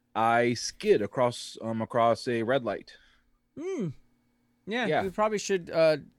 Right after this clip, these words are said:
Speaker 2: learn how to drive a little bit, or just make sure you're thinking about driving slower. So, because if you're driving on wet, wet snow, ice, that kind of, especially ice, you're not gonna be able to stop. It's gonna take you a
Speaker 1: I know.
Speaker 2: lot longer to stop.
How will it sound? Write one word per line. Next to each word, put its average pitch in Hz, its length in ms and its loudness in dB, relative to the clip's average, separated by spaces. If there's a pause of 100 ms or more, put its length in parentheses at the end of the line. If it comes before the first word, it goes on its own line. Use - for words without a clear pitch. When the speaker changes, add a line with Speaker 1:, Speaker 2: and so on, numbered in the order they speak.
(1040)
Speaker 2:
learn 175 240 0
how 185 100 2
to 170 100 2
drive 156 280 2
a 170 40 -2
little 151 200 -2
bit, 147 140 -16
or 127 220 0
just 139 320 -6 (240)
make 156 220 -4
sure 170 140 2
you're 151 200 2
thinking 196 340 2
about 202 180 4
driving 185 320 4
slower. 190 420 2
So, 147 220 -4
because 139 720 -4
if - 180 -8
you're 160 100 -6
driving 147 400 -2
on 135 180 -4
wet, - 380 -4 (100)
wet 156 460 2
snow, 185 600 0
ice, 175 420 0
that 147 180 -4
kind 165 140 -6
of, 165 60 -6
especially 131 400 -4
ice, 131 400 2
you're 151 160 -6
not 269 120 -4
gonna 196 120 -6
be 208 60 -4
able 190 100 -4
to 120 60 -8
stop. - 340 -2 (640)
It's - 100 -20
gonna 170 100 -6
take 175 160 0
you 139 80 2
a 117 40 0
Speaker 1:
I 135 140 6
know. 196 140 6
Speaker 2:
lot 147 100 2
longer 151 220 -6
to 127 80 -10
stop. 120 320 -6